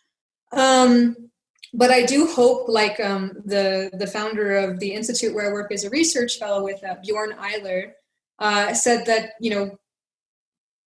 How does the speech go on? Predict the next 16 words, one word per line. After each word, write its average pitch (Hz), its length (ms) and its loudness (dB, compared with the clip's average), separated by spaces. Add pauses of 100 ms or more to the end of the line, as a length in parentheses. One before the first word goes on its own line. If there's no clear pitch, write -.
(240)
post-conflict 233 1080 0
reconciliation 214 1160 -4
efforts 180 460 -8
are 185 80 -6
going 185 260 -8
to 196 80 -10
be, 175 440 -10 (400)
um, 180 520 -2 (380)
the 220 140 0
strategies 190 800 -4
to 185 180 -8
approach. 185 540 -10
We 190 140 -8
are 185 160 -6
a 180 140 -10
deeply 190 600 -10